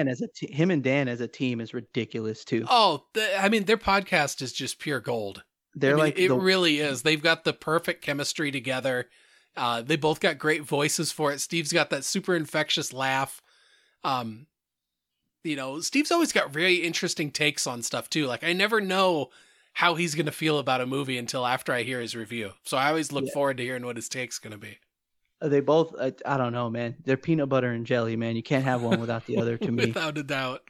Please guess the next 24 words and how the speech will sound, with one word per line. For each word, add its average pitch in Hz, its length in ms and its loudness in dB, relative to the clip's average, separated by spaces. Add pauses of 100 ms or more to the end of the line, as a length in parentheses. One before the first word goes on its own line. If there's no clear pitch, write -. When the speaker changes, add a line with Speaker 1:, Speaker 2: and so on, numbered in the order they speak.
(260)
Speaker 1:
Like, 117 260 4 (160)
they 131 220 4
Speaker 2:
<laughs> - 0 -
Speaker 1:
just 135 260 0 (460)
complement 131 580 -2
each 120 140 -10
other 123 180 0
so 131 200 2
well. 120 260 2
They 170 120 -4
got 127 240 0
this, - 320 -6 (1120)
this 131 280 0
one-two, 156 600 4
you 127 120 2
know? 143 320 0 (1200)
Shaq 143 300 2
and 135 120 2
Kobe 123 460 0 (720)
Speaker 2:
<laughs> - 0 - (840)
Speaker 1:
type 123 280 -4
of 120 60 -12
deal. 120 380 -4 (1800)
Speaker 2:
Um, 151 300 -2